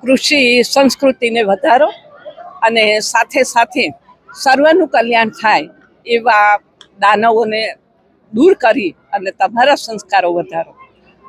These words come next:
દાનવોને દૂર કરવામાં અત્યારના જમાના પ્રમાણે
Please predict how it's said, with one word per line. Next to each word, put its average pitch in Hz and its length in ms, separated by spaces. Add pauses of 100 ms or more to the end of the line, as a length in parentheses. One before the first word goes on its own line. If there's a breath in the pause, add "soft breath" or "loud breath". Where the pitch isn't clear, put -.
(520)
દાનવોને 302 560
દૂર 262 220
કરવામાં 285 640 (180)
અત્યારના 311 500
જમાના 233 440
પ્રમાણે 226 520